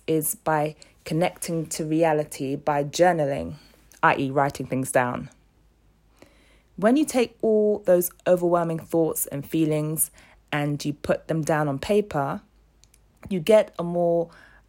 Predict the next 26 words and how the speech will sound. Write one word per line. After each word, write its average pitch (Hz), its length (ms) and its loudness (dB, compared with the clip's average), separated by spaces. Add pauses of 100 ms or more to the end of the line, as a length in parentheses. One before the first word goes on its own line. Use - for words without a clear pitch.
(200)
a 156 140 0
balanced 160 580 2 (220)
view, 143 460 -2 (460)
a 160 120 -6
balanced, 170 480 0
realistic 160 480 0
view 135 340 -6 (680)
of 147 360 4
exactly 151 600 0
what's - 200 -6
happening 143 360 -4
in 139 60 -2
your 135 100 -4
situation. 135 800 -6 (540)
Journaling 220 460 4
can 190 100 -2
help 165 460 2
you 156 160 -2
process 151 520 0
your 147 120 0
emotions 143 640 0
and 156 160 -6
it - 80 -10
can 151 120 -4
be 156 140 -2
cathartic. - 840 -4